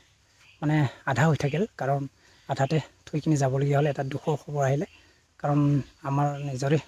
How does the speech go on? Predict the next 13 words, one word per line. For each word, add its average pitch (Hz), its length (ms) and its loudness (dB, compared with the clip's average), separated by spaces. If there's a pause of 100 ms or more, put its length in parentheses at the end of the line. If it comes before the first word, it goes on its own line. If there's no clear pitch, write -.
(180)
পৰিয়ালৰ 143 440 2 (760)
এজন 135 220 2
দাদা 127 260 2
এজন 131 220 2 (420)
যোৱাকালি 143 540 2 (920)
যাতে, 127 300 0 (1300)
এ, 135 120 -4 (1700)
আমাৰ 139 240 4
ওচৰৰ 143 400 0
পৰা 127 200 -6 (680)
যাতে 147 240 -4 (720)
চিৰবিদায় 147 520 2
ল'লে, 120 220 -2